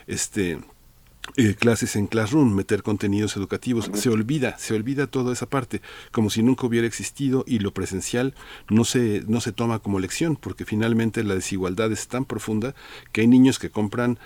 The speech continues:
Speaker 1: diez minutos de crédito para poder subir tareas al Classroom, pero luego ya no pueden consultarla ni tener retroalimentación. Hay una parte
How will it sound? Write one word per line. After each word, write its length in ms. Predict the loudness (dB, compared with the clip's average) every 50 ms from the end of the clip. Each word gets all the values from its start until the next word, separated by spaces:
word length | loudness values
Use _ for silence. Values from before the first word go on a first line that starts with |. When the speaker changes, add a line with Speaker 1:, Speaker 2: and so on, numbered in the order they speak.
| -20 -20 -16 -10
Speaker 1:
diez 260 | -2 0 0 2 4
minutos 420 | 4 4 6 6 4 4 0 -2
de 100 | -2 -4
crédito 480 | -4 -2 -2 0 0 0 -2 -4 -6 -6
para 220 | -4 -2 -4 -4
poder 240 | -4 -2 -2 -2 -2
subir 280 | -2 -4 -4 -4 -4 -4
tareas 340 | -2 -2 0 0 0 -2 -6
al 100 | -6 -2
Classroom, 400 | 0 0 0 0 0 -4 -4 -4 -6 -12 -20 -20 -10 -4
pero 160 | -2 0 2
luego 180 | 2 2 2
ya 80 | 2 2
no 100 | 0 0
pueden 240 | 0 0 0 0 0
consultarla 680 | -2 -6 -8 -8 -10 -6 -4 -4 -4 -2 -4 -4 -4
ni 100 | -4 -4
tener 320 | -4 -4 -2 -2 -2 -2 -2
retroalimentación. 800 | -4 -4 -4 -4 -4 -4 -2 -4 -4 -6 -6 -8 -4 -2 0 0
Hay 100 | 0 2
una 160 | 2 0 0
parte 500 | 0 -2 -4 -4 -4 -4 -2 -2 -2 -2